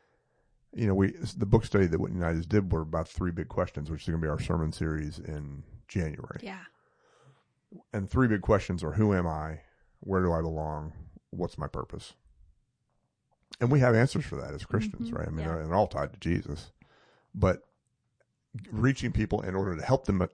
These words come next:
Speaker 1: answer those questions for themselves alongside us,
Speaker 2: Mm-hmm.
Speaker 1: as we're in our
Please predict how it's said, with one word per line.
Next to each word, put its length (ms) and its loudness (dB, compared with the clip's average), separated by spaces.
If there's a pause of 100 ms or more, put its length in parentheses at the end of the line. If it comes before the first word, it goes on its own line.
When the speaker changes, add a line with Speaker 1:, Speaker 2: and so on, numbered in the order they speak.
Speaker 1:
answer 260 4
those 160 4
questions 320 4
for 180 -2
themselves 500 0 (200)
alongside 680 0
us, 400 -4 (140)
Speaker 2:
Mm-hmm. 240 -14 (1080)
Speaker 1:
as 200 -2
we're 220 -4
in 80 -4
our 280 -4